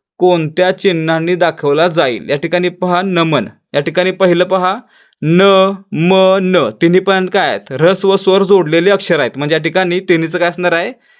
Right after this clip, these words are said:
यू, यू, यू. ऱ्हस्व असेल तर यू आणि दीर्घ असेल तर डॅश, म्हणजेच लघु असेल तर यू आणि गुरु असेल तर डॅश. ठीक आहे, म्हणजे या ठिकाणी नमनमध्ये काय? तिन्ही पण ऱ्हस्व आहेत, तिन्ही पण लघु आहेत, म्हणून तीन यू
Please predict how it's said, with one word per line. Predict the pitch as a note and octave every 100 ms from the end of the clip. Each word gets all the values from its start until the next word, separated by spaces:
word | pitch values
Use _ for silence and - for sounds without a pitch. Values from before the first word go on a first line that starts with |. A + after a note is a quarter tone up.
| _ _
यू, | C#3+ D#3 G#3 G#3+
यू, | F#3 F#3+ G#3+
यू. | G#3 B2+
ऱ्हस्व | C#3+ F3+ G3+
असेल | F#3+ F#3+ F#3+
तर | G3
यू | F#3+ G#3+
आणि | A#3+ D#3+
दीर्घ | E3 E3+
असेल | F3 F3 E3+
तर | F#3+ A#3+ C#4+ _ _ _ _ _ _ -
डॅश, | C#3 E3 A2+ -
म्हणजेच | D3+ E3+ F#3 G3+ A#3 E3+
लघु | D3+ D#3+ F3+
असेल | F#3+ F#3+ G3 F#3+
तर | G3+
यू | F#3 G#3 G#3 C#4 _ _ -
आणि | F3+ G#3
गुरु | E3 F3+
असेल | F#3+ F#3 G3 F#3+
तर | G#3 G#3 C4+ _ _ _ _ _ _ _ -
डॅश. | C3 C#3+ G#2 - -
ठीक | E3 B3+
आहे, | E3 A#2+ _ _
म्हणजे | D3+ D#3+
या | E3+
ठिकाणी | F3 F3+ F#3+
नमनमध्ये | E3 F3 F#3 F3+ F3+
काय? | F#3+ F3+ A3 G3
तिन्ही | E3+ F3
पण | E3 G3
ऱ्हस्व | D#3 E3 F#3+
आहेत, | F3+ F3+
तिन्ही | F3 E3+ E3
पण | G#3
लघु | F#3+ E3 D#3+
आहेत, | D3+ C#3+
म्हणून | F#3+ F#3+ A#3 - _ - _ -
तीन | F#3 G#3
यू | F3+ C3+